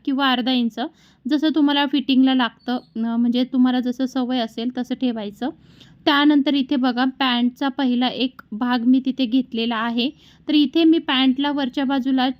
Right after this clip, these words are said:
अ, म्हणजे प्लेट्स येतील असं जास्त काही ठेवलेलं नाही, घोळ हा मी कमीच ठेवलेला आहे, ठीक आहे. त्यानंतर बघा, वरच्या बाजूला फक्त दोन इंच एवढाच घोळ मी ठेवलेला आहे, कारण लहान मुलींच्या साडीला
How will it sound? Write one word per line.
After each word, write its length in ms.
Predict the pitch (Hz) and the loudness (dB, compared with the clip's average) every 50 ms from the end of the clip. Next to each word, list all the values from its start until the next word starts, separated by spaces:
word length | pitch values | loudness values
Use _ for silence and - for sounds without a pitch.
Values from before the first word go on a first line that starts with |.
| _ - - | _ -10 -6
अ, 380 | 233 240 247 247 247 240 247 226 233 | -4 -2 -2 -2 -2 -2 -4 0 2
म्हणजे 180 | 254 254 254 | 2 2 2
प्लेट्स 400 | 269 - - 285 285 277 262 - | 0 -2 -2 -2 -2 -2 -2 -2
येतील 240 | 302 269 262 - 277 | -4 -4 -2 -2 -2
असं 200 | 277 262 254 285 | -2 -2 -2 -4
जास्त 380 | 247 277 247 233 220 - _ 285 | -2 -2 -2 -4 -4 -8 _ -6
काही 160 | 269 285 285 | -4 -4 -4
ठेवलेलं 440 | 262 285 277 262 247 254 254 254 254 | -2 -2 -2 0 0 0 0 0 0
नाही, 220 | 247 240 240 302 - _ - - _ _ - | 0 0 0 -2 -4 _ -20 -20 _ _ -2
घोळ 220 | 233 262 285 294 302 | 0 0 2 2 2
हा 180 | 285 262 277 | 2 2 2
मी 140 | 285 294 320 | 2 2 2
कमीच 440 | 320 - 294 262 254 262 277 269 - - | 0 0 2 4 4 4 4 2 -4 -4
ठेवलेला 380 | 294 269 247 233 220 220 220 | -2 -2 0 -2 -2 -4 -4
आहे, 280 | 214 220 226 233 233 254 - - _ _ _ _ _ _ _ - | -6 -6 -4 -2 -4 -4 -4 -8 _ _ _ _ _ _ _ -2
ठीक 160 | 302 277 - 294 | -2 -2 0 -2
आहे. 140 | 285 311 339 - _ _ _ _ _ | -4 -4 -6 -10 _ _ _ _ _
त्यानंतर 420 | 311 277 269 262 269 262 254 277 277 | 0 2 2 4 2 2 0 0 -2
बघा, 300 | 233 269 254 254 269 285 | -2 -2 -2 -2 -2 -2
वरच्या 340 | 277 269 262 262 - 277 | -2 -4 -4 -4 -4 -4
बाजूला 260 | 262 262 254 262 262 269 | -2 -2 -2 -2 -4 -4
फक्त 420 | - - 330 320 - _ _ 359 | -2 -4 -4 -4 -6 _ _ -2
दोन 340 | 349 285 320 311 302 302 311 | -2 0 0 0 2 4 4
इंच 280 | 311 311 302 294 - | 4 4 4 2 2
एवढाच 560 | 320 - - - 269 269 277 294 302 311 277 302 | -2 -6 -4 -4 -2 -2 0 0 0 0 0 0
घोळ 220 | 285 294 285 285 | 0 0 0 0
मी 140 | 262 277 277 | 0 0 0
ठेवलेला 380 | 269 277 262 240 247 247 247 | 0 -2 -2 -2 -2 -2 -2
आहे, 180 | 233 233 240 262 | -2 -2 -2 -4
कारण 260 | 254 269 254 254 262 | -2 -2 -2 0 0
लहान 280 | 262 262 247 233 262 277 | 0 0 0 0 2 2
मुलींच्या 420 | 277 277 269 269 254 254 269 269 | 2 2 2 0 0 -2 -4 -4
साडीला 440 | 254 269 240 220 226 226 220 214 | -4 -4 -4 -4 -4 -6 -8 -8